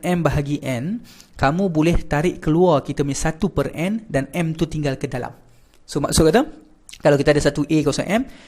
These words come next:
kita kuasalah dulu dengan M. Kemudian baru kita punca kuasa, sebab kuasa satu per N kan punca kuasa tadi. Right? So, kita baru punca kuasa. Ataupun kita boleh tarik satu per N dulu, M tu kita keluarkan keluar.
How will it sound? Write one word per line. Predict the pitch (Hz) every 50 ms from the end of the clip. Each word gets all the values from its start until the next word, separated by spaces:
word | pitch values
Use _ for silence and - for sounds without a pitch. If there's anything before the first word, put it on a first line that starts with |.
| - - -
kita | 160 151 180
kuasalah | - 240 247 - 185 156 165 170
dulu | 180 190 196 190 196
dengan | 202 214 233
M. | 240 208 156 - - - - _ _
Kemudian | _ - 160 165 180 226 240 202
baru | 160 170
kita | 156 160 147 147 -
punca | - - 214 202 196 180 - 196 180
kuasa, | - - 143 - -
sebab | - - 147 - - - -
kuasa | 151 147 - 165
satu | 165 156 - -
per | 165 165 -
N | 165 170 175
kan | 214 220 208
punca | 196 190 170 165 -
kuasa | 170 156 - 196 180
tadi. | 175 214 320 - - - - _ _ _ _ _ - - - -
Right? | 147 160 226 - - - - - - _ _ _ - _ _
So, | - - 156
kita | 143 160 151 170 147
baru | 156 151 147
punca | 147 147 135 - 131
kuasa. | - - - - - 151 - - -
Ataupun | - 170 170 - 233 226 - 294 339 381 339
kita | - - 208 185 - - 190
boleh | 175 156 143 139 185 277 - - - - - - - _ - - - _ _ _ -
tarik | - 240 262 311
satu | - - 196 - 190
per | 170 180 -
N | - 165 165 151 143
dulu, | 185 254 302 - - - - -
M | 208 196 175
tu | 196 190
kita | - 165 170
keluarkan | - - 170 156 143 135 131 - 127 127
keluar. | - 131 123 113 120 135 -